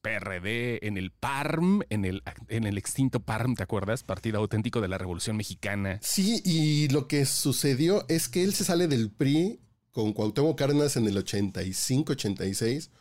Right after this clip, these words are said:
Speaker 2: porque buscaban hacer una corriente democrática para que ya no fuera el dedazo el que seleccionara a un candidato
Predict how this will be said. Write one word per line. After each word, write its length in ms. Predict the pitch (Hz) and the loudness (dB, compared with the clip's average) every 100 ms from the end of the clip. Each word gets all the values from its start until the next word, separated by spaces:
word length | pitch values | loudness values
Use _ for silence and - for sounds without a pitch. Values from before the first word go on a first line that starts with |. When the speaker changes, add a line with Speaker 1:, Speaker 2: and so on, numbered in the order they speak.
| _ _ _ | _ _ _
Speaker 2:
porque 220 | 113 131 | -4 0
buscaban 440 | 117 120 151 143 | 2 2 2 2
hacer 160 | 147 135 | 2 4
una 180 | 143 135 | 2 2
corriente 340 | 127 127 139 | 2 2 2
democrática 760 | 143 117 113 123 127 139 135 - | 2 2 2 0 0 0 -2 -2
para 320 | 135 135 127 | -2 0 0
que 100 | 120 | 0
ya 140 | 117 | 2
no 100 | 123 | 0
fuera 180 | 123 120 | 0 0
el 60 | 117 | 2
dedazo 640 | 104 98 104 - 110 113 _ _ _ _ | 2 0 -2 -2 -4 -6 _ _ _ _
el 300 | - 107 98 | -8 -4 -4
que 500 | 92 101 95 95 95 92 | -4 -2 0 0 -2 -2
seleccionara 560 | 98 101 101 101 104 | -4 -4 -4 -2 0
a 20 | 104 | -2
un 80 | |
candidato 600 | 104 104 113 117 104 160 | -2 0 0 0 0 -4